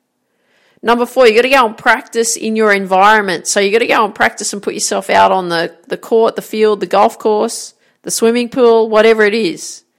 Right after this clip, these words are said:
Number five, you've gotta work on your mindset. You've gotta get your mind right. You've gotta have things in place so that you're focused on achieving what it is that you want to achieve, but you're also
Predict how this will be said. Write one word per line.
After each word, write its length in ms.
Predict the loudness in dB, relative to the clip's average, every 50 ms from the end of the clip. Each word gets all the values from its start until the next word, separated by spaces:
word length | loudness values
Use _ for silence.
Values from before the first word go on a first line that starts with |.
| _ _ _ _ _ _ _ _ _ _ -2
Number 160 | -2 0 0 -2
five, 380 | -2 2 4 4 4 4 4
you've 160 | 0 -4 -2
gotta 220 | -4 -4 0 0 0
work 340 | 2 2 2 2 0 -2 -4
on 140 | -4 -4
your 100 | -4 -4
mindset. 760 | -2 0 0 0 0 0 -2 -4 -4 -4 -2 -2 -2 -4 -6
You've 140 | -10 -10 -8
gotta 140 | -6 -6 -4
get 160 | -4 -4 -4
your 100 | -4 -4
mind 380 | 0 0 2 2 2 0 0 0
right. 260 | 2 2 0 0 -6 _ _ _ _ _ _ _ _ _ _ _ _ _ _ _ _ _ _ _ _ _ _ _ _ _
You've 140 | -14 -4 -2
gotta 160 | 0 0 2
have 180 | 0 -2 -2 -2
things 260 | -4 -6 -4 -4 -4
in 160 | -4 -6 -6
place 440 | -8 -6 0 2 2 2 2 0 -2
so 180 | -2 0 0 0
that 80 | 0
you're 220 | -2 -2 -2 -4 -4
focused 580 | -2 0 2 2 2 2 0 -4 -8 -6 -6
on 160 | -6 -6 -6 -6
achieving 540 | -8 -6 -2 0 0 0 -2 -6 -8 -6
what 160 | -2 -2 -2 -2
it 100 | -2 -6
is 140 | -6 -6
that 100 | -8 -8
you 80 | -8 -8
want 160 | -8 -8 -6
to 80 | -6 -6
achieve, 640 | -8 -8 -6 -4 -2 0 0 0 -2 -4 -6 -12 _ _ -20 -20 -20 _ -10
but 100 | -8 -4
you're 140 | -2 0 0
also 580 | 0 0 -2 0 2 4 4 4 2 2 -2